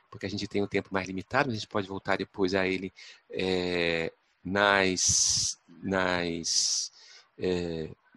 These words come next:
discussões, né? Oh, desculpa. É, mas é mostrando que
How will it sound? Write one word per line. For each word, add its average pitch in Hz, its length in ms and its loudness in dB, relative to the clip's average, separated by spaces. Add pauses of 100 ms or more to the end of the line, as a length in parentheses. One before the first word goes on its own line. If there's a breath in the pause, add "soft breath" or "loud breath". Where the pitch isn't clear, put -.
(440)
discussões, 131 800 2
né? 120 280 0 (1000)
Oh, 92 100 0
desculpa. - 380 -8 (300 loud breath)
É, 95 580 6 (880 loud breath)
mas 135 260 6
é 160 40 12
mostrando 165 600 8
que 160 480 0